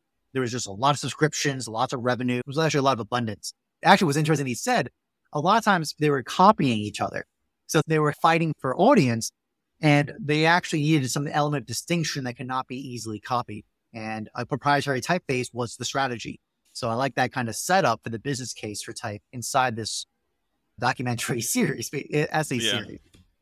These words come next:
Speaker 1: Even the notice of, like, how keywords or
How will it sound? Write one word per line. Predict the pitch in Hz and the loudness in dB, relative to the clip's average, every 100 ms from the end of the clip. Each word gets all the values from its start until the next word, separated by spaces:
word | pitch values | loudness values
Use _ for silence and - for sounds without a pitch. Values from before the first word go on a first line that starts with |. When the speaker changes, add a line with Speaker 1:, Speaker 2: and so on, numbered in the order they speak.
| _ | _
Speaker 1:
Even | 190 226 254 | -2 2 2
the | 175 | 4
notice | 151 156 170 160 | 4 4 2 0
of, | 131 | 0
like, | 127 117 - - | 0 0 -4 -16
how | - 156 147 | 6 10 10
keywords | 127 - 196 196 214 247 233 139 | 6 4 4 4 0 -2 -4 -4
or | 131 | -4